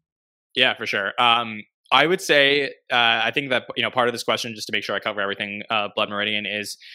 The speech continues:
um, you know, when was the last time that a feature player managed to establish him or herself into an established cast as quickly as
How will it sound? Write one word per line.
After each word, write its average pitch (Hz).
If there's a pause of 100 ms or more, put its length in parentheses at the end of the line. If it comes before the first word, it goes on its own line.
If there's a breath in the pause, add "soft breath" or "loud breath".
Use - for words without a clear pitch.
(340 loud breath)
um, 101
you 113
know, 110
when 113
was 113
the 117
last 110
time 113
that 101
a -
feature 110
player 101
managed 101
to 107
establish 101
him 101
or 95
herself 98
into 104
an 101
established 98
cast 101
as 104
quickly 107
as 98